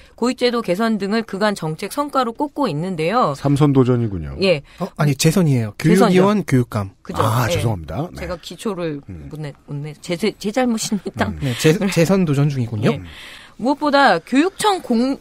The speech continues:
Speaker 1: 공문 감축에 많이 힘썼다고 하는데 이런 디테일은 참 좋은 것 같습니다.
Speaker 2: 공문 줄이기는 정책으로 윗선에서 그 추진하지 않으면 불가능하죠.
Speaker 1: 네, 그래서 교육감 취임 이후에 보고 문서가 무려 오십 점 이 퍼센트가 감소를 했대요.
Speaker 2: 오, 신난다.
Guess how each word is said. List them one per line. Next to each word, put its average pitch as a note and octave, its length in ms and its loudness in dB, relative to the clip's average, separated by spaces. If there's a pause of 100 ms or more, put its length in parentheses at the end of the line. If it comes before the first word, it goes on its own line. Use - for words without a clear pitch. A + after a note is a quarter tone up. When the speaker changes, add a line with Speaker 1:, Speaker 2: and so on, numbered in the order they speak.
Speaker 1:
공문 E4 420 2
감축에 A3+ 680 0
많이 D#3 260 -2
힘썼다고 D#4 420 2
하는데 A#3+ 200 2
이런 C#4+ 240 -2
디테일은 D4 500 -4
참 D#4+ 180 -2
좋은 A#3+ 280 -2
것 A#3+ 60 2
같습니다. C#3 520 -4 (120)
Speaker 2:
공문 G3+ 420 2
줄이기는 G3 640 -2
정책으로 E3+ 800 0
윗선에서 D3 880 2
그 A#2+ 340 4
추진하지 G3 480 0
않으면 C#3 540 2
불가능하죠. E3+ 680 4
Speaker 1:
네, A#3+ 140 2
그래서 G3 240 -2
교육감 D#4 420 -2
취임 E4+ 320 -2
이후에 G#3 300 2
보고 A#3 300 -4
문서가 G#3 580 0 (320)
무려 A#3+ 240 2
오십 A3+ 360 -2
점 D#4+ 160 0
이 F#3+ 80 -2
퍼센트가 D#4+ 640 -2
감소를 G3+ 600 -4
했대요. E3 520 0
Speaker 2:
오, D#3 160 6
신난다. C3 560 0